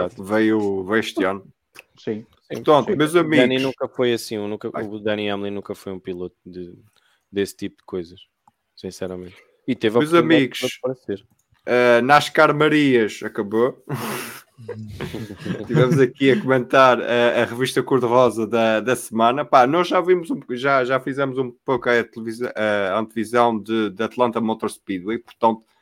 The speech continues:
Speaker 2: agora é tempo de colocar e dizer quem é que vocês acham que,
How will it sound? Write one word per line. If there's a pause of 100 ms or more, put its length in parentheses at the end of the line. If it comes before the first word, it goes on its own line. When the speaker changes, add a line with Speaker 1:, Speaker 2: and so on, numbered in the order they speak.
(180)
Speaker 2:
agora
é
tempo
de
colocar
e
dizer
quem
é
que
vocês
acham
que,